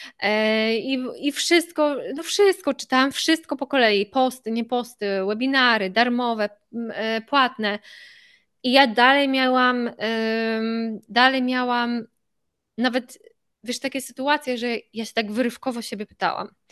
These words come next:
Jak ja zobaczyłam coś w socia-, w social mediach, nie wiem, jakiś post w stylu, co robić, jak, e, nie możesz przestać myśleć o kaloriach.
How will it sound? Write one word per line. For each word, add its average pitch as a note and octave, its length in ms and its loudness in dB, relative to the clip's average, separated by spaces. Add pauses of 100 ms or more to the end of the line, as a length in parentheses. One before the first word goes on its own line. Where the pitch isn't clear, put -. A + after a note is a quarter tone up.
(300)
Jak A3+ 220 4
ja A3+ 80 4
zobaczyłam C4 560 0
coś A#3+ 320 -4
w - 100 -18
socia-, A#3+ 400 -4
w - 60 -16
social B3 400 -2
mediach, A3 440 2
nie A3 80 -4
wiem, A3 100 -2
jakiś G#3+ 240 -8
post A3 460 -2 (480)
w - 40 -10
stylu, G#3 520 0
co G4 360 4
robić, D4 500 2
jak, A3+ 420 2 (140)
e, G#3 560 -2
nie A3+ 120 -2
możesz B3 260 -4
przestać A#3+ 680 -2
myśleć A#3 400 -4
o G#3+ 80 -4
kaloriach. F3+ 640 -2